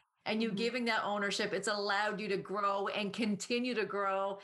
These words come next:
Speaker 1: and
Speaker 2: Mm-hmm.
Speaker 1: continue to reach your goals. So I love that lesson and not doing it alone. That's beautiful.
Speaker 2: And a lot faster too, not just, like, doing it, but, like, my business went from um,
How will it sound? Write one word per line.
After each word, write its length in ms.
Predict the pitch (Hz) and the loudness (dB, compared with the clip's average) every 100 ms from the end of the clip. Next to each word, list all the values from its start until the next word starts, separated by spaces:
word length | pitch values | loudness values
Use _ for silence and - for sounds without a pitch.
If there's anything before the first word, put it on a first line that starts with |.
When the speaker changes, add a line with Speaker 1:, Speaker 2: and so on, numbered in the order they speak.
| - - | -12 -4
Speaker 1:
and 160 | 220 | -2
Speaker 2:
Mm-hmm. 20 | 208 | 2
Speaker 1:
continue 440 | 233 208 233 233 | 2 2 0 0
to 80 | 220 | 0
reach 260 | 208 208 | 0 0
your 100 | 208 185 | 0 0
goals. 420 | 196 196 180 180 | 0 2 0 -2
So 100 | 208 | 0
I 100 | 196 | 0
love 300 | 196 202 208 | 2 2 2
that 180 | 208 185 | 0 2
lesson 320 | 190 190 190 | 0 0 -2
and 140 | 185 | 0
not 240 | 185 185 - | 2 2 2
doing 220 | 190 180 | -2 0
it 60 | 175 | 0
alone. 360 | 165 117 - | 0 0 0
That's 220 | 151 285 | 0 0
beautiful. 400 | - 185 - - - | 0 -2 -2 -4 -2
Speaker 2:
And 120 | 247 | 0
a 60 | 247 | 0
lot 320 | 233 240 - | 0 -2 -4
faster 500 | 233 214 220 - 185 | -2 0 -2 -2 -4
too, 360 | 180 208 180 - | -2 0 0 0
not 260 | 190 202 214 | 0 0 0
just, 160 | 220 | -4
like, 140 | 208 202 | -4 -2
doing 180 | 208 196 | 0 0
it, 80 | 185 | 0
but, 140 | 196 - _ _ - | -4 -4 _ _ -2
like, 180 | 226 220 | -2 0
my 240 | 233 247 | -2 0
business 460 | 247 269 247 269 254 | 0 0 -2 -4 -2
went 380 | 214 214 214 - - | 0 2 0 -6 -4
from 480 | 214 202 202 196 190 _ _ _ _ _ _ - | 0 2 0 -2 -8 _ _ _ _ _ _ -4
um, 560 | 220 202 196 190 185 | 0 2 0 -2 -6